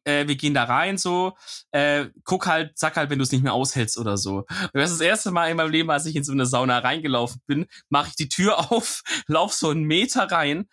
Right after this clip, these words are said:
und du, also jeder, der da schon mal in einer Sauna war, auch, ich glaube, auch wenn man ein bisschen routinierter ist, ist es immer so, dir kommt erstmal so ein Brett entgegen,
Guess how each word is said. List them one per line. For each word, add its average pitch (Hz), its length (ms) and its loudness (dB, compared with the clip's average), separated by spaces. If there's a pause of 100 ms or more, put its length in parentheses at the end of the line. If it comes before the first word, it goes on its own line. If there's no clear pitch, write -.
(140)
und 151 140 -6
du, 147 40 0 (160)
also 147 140 0 (100)
jeder, 147 240 2
der 127 160 2
da 123 80 0
schon 127 160 0
mal 123 60 2
in 113 80 2
einer 113 60 2
Sauna 117 340 2
war, 120 220 2
auch, 135 240 -2 (280)
ich 131 140 -6
glaube, 123 240 0
auch 151 120 -2
wenn 120 100 2
man 113 140 2
ein - 20 -6
bisschen 117 220 -2
routinierter 113 560 0
ist, 104 240 -4
ist 113 140 -4
es 107 100 -4
immer 107 180 0
so, 110 240 0 (280)
dir 139 120 2
kommt - 260 0
erstmal 147 240 0
so 120 120 -2
ein 117 120 -2
Brett 147 320 -2
entgegen, 113 600 0